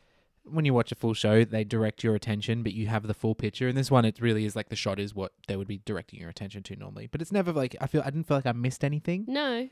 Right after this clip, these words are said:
Speaker 1: So
Speaker 2: Yeah,
Speaker 1: that
Speaker 2: no.
Speaker 1: was good.
Speaker 2: It was good. It was good because you got, it definitely felt like you were watching the musical. Like, they, obviously the audience was full and they were loving it. It wasn't like they just brought everyone in on stage with no audience and just filmed it like a T V show or a movie. Like, it was,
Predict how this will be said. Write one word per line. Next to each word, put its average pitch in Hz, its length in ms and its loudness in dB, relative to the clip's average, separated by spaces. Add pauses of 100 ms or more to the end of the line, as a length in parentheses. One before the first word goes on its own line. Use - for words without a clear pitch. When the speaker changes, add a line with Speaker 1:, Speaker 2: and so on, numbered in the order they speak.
(120)
Speaker 1:
So - 140 -2
Speaker 2:
Yeah, 127 60 4
Speaker 1:
that 139 120 4
Speaker 2:
no. 139 60 0
Speaker 1:
was 135 260 -2
good. 104 200 -4
Speaker 2:
It - 40 -2
was 294 160 -8
good. 349 260 -2
It 277 120 -4
was 302 100 -4
good 330 220 -8
because 262 320 -10
you 254 100 -10
got, 277 300 -8
it 247 100 -8
definitely 277 460 -10
felt 208 320 -4
like 190 260 -6 (340)
you 220 160 -6
were 202 300 -2 (380)
watching 214 540 -6
the 202 100 -8
musical. 202 440 -8
Like, 240 180 -4
they, - 120 -8
obviously 208 360 -6
the 202 120 -8
audience 214 400 -6
was 202 160 -10
full 190 380 -10
and 185 120 -8
they 190 120 -6
were 185 100 -10
loving 180 360 -10
it. 175 220 -6
It - 140 -2
wasn't 196 380 -6
like 180 260 -2 (360)
they 196 140 0
just 202 240 -8 (120)
brought 196 200 -2
everyone 185 400 -6
in 185 300 -6 (320)
on 190 160 -4
stage 180 440 -6
with 185 120 -8
no 180 200 -2
audience 175 420 -6
and 190 100 -6
just 180 160 -14
filmed 185 280 -8
it - 100 -10
like 180 160 -10
a 185 60 -12
T 180 240 -8
V 175 180 -6
show 175 320 -6
or 180 200 -8
a 180 40 -6
movie. 185 300 -6
Like, 196 240 -4
it 180 80 -6
was, 202 240 -8